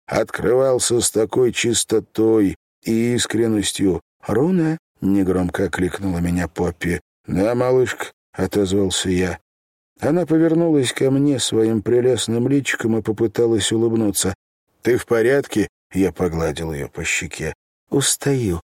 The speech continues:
неохотно призналась она, и моё сердце дрогнуло. В течение последней недели мне уже не раз приходилось замечать, как тень усталости ложится на её лицо после каких-то работ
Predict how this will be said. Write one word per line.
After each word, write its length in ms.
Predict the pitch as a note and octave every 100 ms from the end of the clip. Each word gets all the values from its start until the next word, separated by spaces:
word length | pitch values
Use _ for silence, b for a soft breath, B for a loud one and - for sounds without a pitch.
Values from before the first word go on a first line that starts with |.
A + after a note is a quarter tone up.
| _ -
неохотно 640 | G#2 G2 E2+ F2 E2+ E2+
призналась 640 | D#2+ F#2 E2+ E2 E2 E2 -
она, 280 | F#2 C3 B2+ _ _ _ _
и 100 | - F#2+
моё 280 | F2+ E2+
сердце 560 | - - E2+ D#2+ - E2
дрогнуло. 640 | D#2+ D#2+ D#2+ F2 E2+ - - _ _ _ -
В 120 | -
течение 500 | - - B2 A2+ A2
последней 600 | A2 G#2+ G2+ A#2 A2 A2
недели 440 | G#2+ G#2 A#2 A2
мне 200 | G#2+ G#2+
уже 220 | A2 G2+ G#2
не 120 | G#2
раз 280 | A2 G#2 -
приходилось 720 | G2 F#2+ F2+ G2+ G#2 F#2+ F2
замечать, 560 | F#2+ G2 F#2+ A2 G#2
как 260 | - G2 -
тень 420 | - G#2+ A2+ G#2+
усталости 840 | G2 - - G2+ G2+ F#2 F2+ - D#2+
ложится 600 | D#2+ D2+ D#2+ E2+ - E2
на 80 | F2
её 260 | F2+ G2
лицо 440 | F#2 F2 - G#2 G2
после 320 | F#2+ F2+ F#2
каких-то 440 | F#2 G#2 G2 -
работ 680 | E2 F2 C#2 E2+ G#2 G2+ -